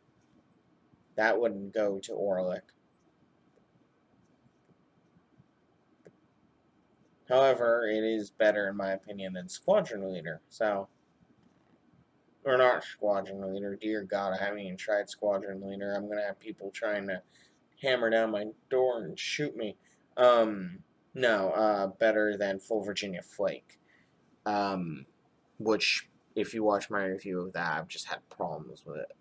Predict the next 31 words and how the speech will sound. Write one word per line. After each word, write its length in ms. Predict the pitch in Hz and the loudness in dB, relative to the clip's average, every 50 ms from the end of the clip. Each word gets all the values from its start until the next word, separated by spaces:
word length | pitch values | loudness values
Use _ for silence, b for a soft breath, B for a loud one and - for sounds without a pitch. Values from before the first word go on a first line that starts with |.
| _ _ | _ _
throughout, 440 | - - 90 80 71 71 73 - - | -10 -8 -6 -4 -4 -4 -6 -6 -8
and 80 | 90 90 | -8 -6
I 140 | 80 80 80 | -6 -6 -8
just 180 | - - - | -10 -12 -12
think 160 | - 78 - | -12 -12 -14
it's 180 | 78 - - - | -16 -20 -16 -14
way 180 | 80 69 64 - | -12 -12 -12 -12
too 180 | - - - | -14 -16 -16
much 260 | - 69 - - - | -14 -14 -14 -14 -14
of 80 | - 71 | -14 -16
a 60 | 64 - - | -16 -18 -16
pain 480 | - - 82 73 67 62 60 60 - - _ _ | -14 -14 -14 -14 -14 -18 -20 -20 -20 -20 _ _
to 200 | - - 55 67 | -18 -14 -12 -12
actually 300 | 58 - - - - - | -12 -12 -12 -14 -14 -12
smoke 360 | - - - - - - - | -14 -14 -12 -12 -14 -12 -12
it. 140 | 71 71 - - _ _ _ _ _ _ _ _ _ _ _ _ _ _ _ _ _ _ _ _ _ _ _ _ _ _ _ _ _ _ _ _ _ _ _ _ _ _ _ _ _ _ _ | -14 -14 -14 -16 _ _ _ _ _ _ _ _ _ _ _ _ _ _ _ _ _ _ _ _ _ _ _ _ _ _ _ _ _ _ _ _ _ _ _ _ _ _ _ _ _ _ _
But 120 | 127 127 135 | 0 6 6
no, 420 | 156 175 165 135 110 107 92 - - _ _ - | 8 8 8 8 6 4 2 -2 -6 _ _ 0
Rat 320 | 113 110 110 117 - - | 4 6 6 6 6 6
Rays, 600 | 131 135 143 143 147 156 165 165 160 160 - - - - - | 6 6 6 6 4 2 2 0 -2 -4 -6 -8 -6 -2 2
um, 500 | 110 107 107 104 104 104 101 98 92 - | 4 4 4 2 0 -2 -4 -6 -6 -6
I'm 160 | - 98 104 | -6 -6 -4
gonna 180 | 104 101 104 101 | -4 -4 -4 -4
give 360 | 98 107 104 101 101 98 95 | -4 -2 -2 -2 -2 -2 -4
a 480 | 101 - 98 98 95 95 95 95 95 - b b b b b b _ _ _ _ _ _ _ _ _ _ _ - - - - | -4 -4 -2 -2 0 -2 -2 -4 -6 -8 b b b b b b _ _ _ _ _ _ _ _ _ _ _ -20 -20 0 6
four 840 | 185 196 196 196 196 196 202 202 202 202 202 202 202 185 175 - _ _ _ _ _ _ _ | 8 10 10 10 10 8 8 6 6 4 4 2 -2 -4 -8 -10 _ _ _ _ _ _ _
point 400 | - - - 214 226 226 - 190 | -18 -8 -4 -4 -4 -4 -6 -10
five 580 | - - - - - - - 76 - - 226 226 | -14 -16 -6 -6 -4 -2 -2 -2 -2 -2 -2 -2
out 160 | - - 233 | -2 -2 -2
of 80 | - - | -4 -6
five. 600 | - - - - - 262 277 277 294 285 - - | -6 -4 -2 0 0 0 0 0 -2 -2 -4 -10